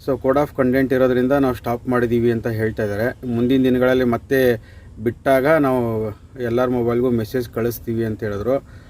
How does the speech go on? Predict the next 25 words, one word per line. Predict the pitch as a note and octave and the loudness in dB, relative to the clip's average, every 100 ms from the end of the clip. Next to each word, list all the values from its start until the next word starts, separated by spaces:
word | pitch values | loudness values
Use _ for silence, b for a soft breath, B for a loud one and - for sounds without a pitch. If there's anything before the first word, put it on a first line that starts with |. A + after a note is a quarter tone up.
| B B | B B
ಅವ್ರ | A#2 A2+ | -4 -2
ಜೊತೆ | A2+ A2 | -2 0
ಮಾ-, | C3+ B2 B2 C3+ | 0 2 2 2
ಮಾತಾಡಿರೋ | A#2+ A#2+ B2+ B2+ B2+ | 0 0 0 2 2
ಆಡಿಯೋನು | A#2 A#2 C3 C3+ C3 | 2 2 4 2 0
ಕಳಿಸ್ತೀನಿ | B2+ A#2 A#2+ A#2+ | -2 -4 -4 -4
ನೋಡಿ, | A2+ A2 | -4 -2
ಇವಾಗ | G#2+ G#2 | -4 -4
ಇದರಲ್ಲೇ | G#2+ G#2+ A2 A#2+ | -4 -4 0 0
ಪ್ಲೇ | A#2 A#2 | 0 0
ಮಾಡ್ತೀನಿ, | A#2 A2+ G#2+ G#2+ C#3 D#3+ B B B B - | 0 -2 -2 -4 -4 -6 B B B B -8
ಓಕೆನಾ? | B2 C3 C3 C3+ | -2 0 2 4
ನಾವು | B2+ C3 D3 D#3 D#3 | 4 4 4 4 4
ಎನ್ | D3 D#3 | 6 6
ಡಬ್ಲ್ಯೂ | E3+ D#3 E3 | 4 4 0
ಕೆ | - D#3 | 2 6
ಆರ್ | D#3 D3+ | 6 6
ಟಿ | D3 | 0
ಸಿ | C#3+ D#3 | -2 0
ಅವ್ರ | D3+ | 2
ಹತ್ರ | C#3+ - | 0 2
ಮಾತಾಡಿದಾಗ | D3+ C#3+ C#3 D3+ C#3+ C#3 C#3 | 2 2 2 2 2 4 6
ಅವ್ರು | D3+ D3 | 6 6
ಅಂದಿದ್ರು, | C#3 C3+ C#3 D3+ | 4 2 2 4
"ಇಲ್ಲ, | D#3 C#3 C#3+ | 4 4 6